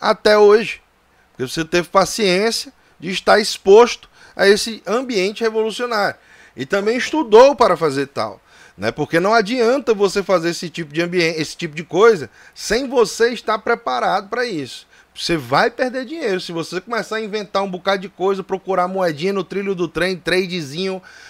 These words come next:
moedinha, não sei o quê, não focar no longo prazo, você vai mamar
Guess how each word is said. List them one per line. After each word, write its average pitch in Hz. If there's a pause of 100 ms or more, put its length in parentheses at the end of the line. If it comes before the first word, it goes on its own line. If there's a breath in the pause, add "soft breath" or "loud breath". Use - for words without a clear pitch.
(120 loud breath)
moedinha, 180
não 185
sei 180
o 156
quê, 175
não 196
focar 208
no 208
longo 190
prazo, 175
você 175
vai 170 (460 soft breath)
mamar 156